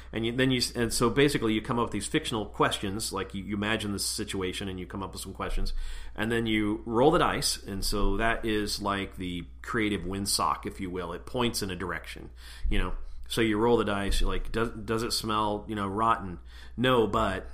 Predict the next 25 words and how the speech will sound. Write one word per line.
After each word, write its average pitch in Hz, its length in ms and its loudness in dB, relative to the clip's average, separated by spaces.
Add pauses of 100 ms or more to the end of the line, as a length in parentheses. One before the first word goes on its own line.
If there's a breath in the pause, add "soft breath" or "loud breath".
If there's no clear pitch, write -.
right? 95 220 -6
"Okay, 104 420 -2
well, 104 340 -4
no, 110 360 0
but 101 360 -2
it, 101 240 -8
it 101 200 -10
smells, 101 500 -4
uh, 92 260 -8
it's 98 140 -8
got 101 160 -6
a 98 60 -6
sickly 101 340 -4
sweet 101 320 -4
smell." 82 440 -8
Okay. 98 320 -6 (480 loud breath)
"Ooh, 185 120 -2
what, 90 260 -6 (200)
you 120 80 -2
know, 107 80 -2
what's 113 240 -4
that?" 113 360 -6
And, 104 180 -4
like, 104 260 -4
um, 101 480 -4